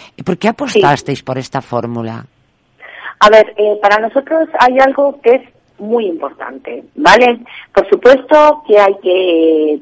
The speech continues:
Speaker 2: estar en internet, nosotros tenemos nuestro marketplace, pero el renting, lo, cuando tú estás vendiendo renting, estás vendiendo un servicio. Entonces, ese servicio necesita un acompañamiento. Dentro de nuestra estrategia,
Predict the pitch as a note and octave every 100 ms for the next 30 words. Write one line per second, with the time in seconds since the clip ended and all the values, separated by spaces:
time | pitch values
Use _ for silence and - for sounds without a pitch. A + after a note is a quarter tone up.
0 | _ E3 - D#3 D3 C#3+ C3 C#3+ B2 C3+
1 | F#3+ G3 G3+ G3 E3 - C3+ C#3 - C#3+
2 | C3+ C#3 C#3 D3 - C3+ C#3+ C#3+ D3 D3
3 | F3+ F#3+ F#3+ - - - - G3+ G#3 A3
4 | C#4 C#4+ C#4+ C4 A3 G3 F#3 F#3 A#3 -
5 | C4 C4 A#3+ A#3 G#3+ G#3+ G#3+ A#3+ A3+ G3+
6 | G#3 G#3+ A3 A3+ B3+ C4 E3+ D#3 A3+ -
7 | - - _ _ _ _ _ _ - _
8 | F3+ F3 G#3+ A#3 C4+ C4+ C4 C4 B3 G#3+
9 | A#3 - C4 A#3+ G3+ E3+ G#3+ G#3+ B3 A#3+
10 | A#3 F3+ E3+ D3+ D3+ D#3 F#3+ G3+ G3 -
11 | - _ - - _ - G#3 A3+ C4 C4
12 | B3+ A#3+ B3 A#3+ A#3+ A#3 A#3+ A#3+ A#3+ A#3+
13 | A#3+